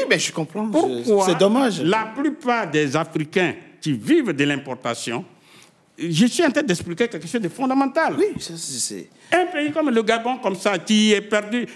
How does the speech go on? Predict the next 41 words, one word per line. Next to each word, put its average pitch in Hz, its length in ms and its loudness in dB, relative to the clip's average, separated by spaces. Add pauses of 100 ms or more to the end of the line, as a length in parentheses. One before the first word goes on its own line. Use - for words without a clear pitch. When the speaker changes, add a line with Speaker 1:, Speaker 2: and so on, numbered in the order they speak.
(100)
Speaker 2:
ah, - 220 0
au 196 100 4
port, 196 280 2
il 185 220 -2
y 175 120 2
a 190 60 2
la 180 140 -2
mer. 269 300 0
Speaker 1:
Bien 147 200 -4
sûr. - 220 -4 (220)
Speaker 2:
Mais 147 220 -2 (240)
le 151 140 -4
Gabon 160 300 0
vit 180 220 0
de, 135 160 4
des 120 140 -2
poissons 160 400 -4
importés 170 400 -2
de 175 80 0
la 220 120 -2
Chine, 302 380 0 (200)
non, 180 220 2
de, 151 440 0
de 143 120 -2
l'Argentine, 196 600 0
et 170 140 0
cetera. 294 520 -2 (260)
Des, 147 240 0
des, 135 220 -2 (180)
des, 143 180 2 (200)
des, 139 260 0
des, 131 180 0
des 139 180 0
viandes 160 480 0
comme 180 280 0 (280)
les 131 100 2
poulets, 170 320 -2
tout 240 140 -2
ça, 233 180 -2 (300)
c'est 160 180 0
importé. 196 400 -4